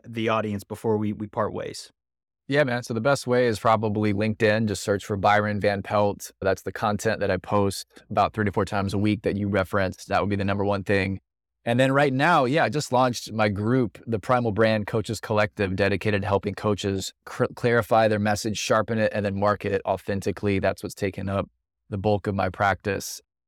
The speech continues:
Speaker 1: So we'll make sure to link to those, the, the, the, your LinkedIn and your, your coaching program, Byron, for sure. And then the last thing is just a parting message to share with the audience.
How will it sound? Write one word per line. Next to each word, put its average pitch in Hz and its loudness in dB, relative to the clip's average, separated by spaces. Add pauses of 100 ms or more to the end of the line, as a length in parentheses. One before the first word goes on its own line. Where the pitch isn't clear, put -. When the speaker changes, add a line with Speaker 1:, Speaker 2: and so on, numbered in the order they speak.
(280)
Speaker 1:
So 185 4
we'll 180 4
make 196 4
sure 214 4
to 190 4
link 185 -2
to 185 -2
those, 156 0
the, 135 0
the, 123 -4
the, 131 -6
your 120 0
LinkedIn 165 0
and 151 2
your, 139 2
your 131 -4
coaching 156 -2
program, 156 -2
Byron, 147 2
for 127 -6
sure. 160 0
And 147 2
then 143 2
the 139 0
last 185 0
thing 170 0
is 151 -4
just 190 -4
a - -2
parting 147 0
message 120 -2
to 117 -12
share 131 0
with 120 -2
the 113 -4
audience. 101 -4